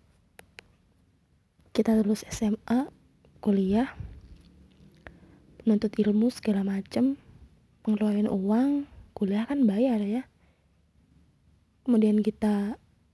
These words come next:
punya ilmunya, kita tinggal mempraktikkan, tinggal mengaplikasi apa yang sudah kita pelajari selama ini. Dan begitu kita nikah,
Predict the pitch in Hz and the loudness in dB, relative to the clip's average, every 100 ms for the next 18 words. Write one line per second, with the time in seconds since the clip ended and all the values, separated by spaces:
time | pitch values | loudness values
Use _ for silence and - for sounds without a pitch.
0 | - - 247 220 220 214 214 208 214 214 | -20 -2 2 4 4 2 4 4 6 6
1 | 247 311 339 - - - 220 214 202 202 | 4 2 -2 -8 -16 -6 -2 0 0 0
2 | 202 196 202 190 - 214 - 285 277 220 | 0 -2 -4 -6 -8 -6 -2 0 0 0
3 | 208 202 196 214 208 202 190 - 254 277 | 0 -2 -4 -6 -4 -6 -6 -2 0 0
4 | 311 - - - - - _ _ _ _ | -2 -12 -20 -20 -20 -20 _ _ _ _
5 | - 208 - 226 208 202 202 247 220 202 | -6 -6 0 2 2 2 0 0 0 0
6 | 226 - 214 - 214 196 202 202 214 208 | -2 -2 -4 0 0 0 -2 -2 -2 0
7 | 202 196 190 185 - - - - - 208 | 0 -2 -4 -6 -12 -16 -16 -10 -2 0
8 | 202 202 214 214 208 214 202 202 196 - | 2 2 2 0 -4 -4 -4 -4 -6 -4
9 | 311 | -4